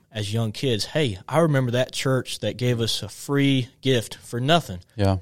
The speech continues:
Speaker 1: We just showed up,
Speaker 2: Mm-hmm.
Speaker 1: and they gave it to us.
Speaker 2: Yeah.
Speaker 1: And we experienced the love of God in that place." So, no, I don't believe you could ever invest too much into
Speaker 2: Right.
Speaker 1: people, because God owns the, the cattle on a thousand hills.
Speaker 2: That's right.
Speaker 1: It don't matter to God.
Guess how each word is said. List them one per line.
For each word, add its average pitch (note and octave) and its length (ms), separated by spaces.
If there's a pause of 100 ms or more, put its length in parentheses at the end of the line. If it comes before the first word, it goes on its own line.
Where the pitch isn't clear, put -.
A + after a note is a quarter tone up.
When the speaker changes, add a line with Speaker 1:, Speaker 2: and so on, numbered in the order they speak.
Speaker 1:
We C3+ 100
just D3 180
showed C#3 260
up, D#3 300
Speaker 2:
Mm-hmm. G#2 160
Speaker 1:
and G2 120
they A#2+ 80
gave D3+ 220
it - 100
to G#2+ 180
us. - 220 (100)
Speaker 2:
Yeah. G#2+ 120 (360)
Speaker 1:
And A#2 260
we B2+ 100
experienced C#3+ 800 (220)
the A#2+ 100
love B2 340
of A#2 120
God B2 460
in G#2 120
that F#2+ 180
place." F2+ 400 (460)
So, A2 420 (520)
no, A#2+ 300
I A2 120
don't B2+ 140
believe B2 340
you A#2 100
could A2 220
ever A#2 440 (500)
invest A2+ 640 (300)
too D3 200
much A#2 600 (220)
into A2+ 220
Speaker 2:
Right. A2 80
Speaker 1:
people, G2 360 (420)
because A2+ 280
God B2+ 300
owns C3 220
the, G#2+ 60 (140)
the A2+ 80
cattle B2 300
on G2+ 100
a F2+ 40
thousand A#2 380
hills. G#2 380
Speaker 2:
That's F#2+ 200
right. A2 180
Speaker 1:
It D#3 40
don't C#3+ 160
matter B2+ 280
to G#2 100
God. G2 380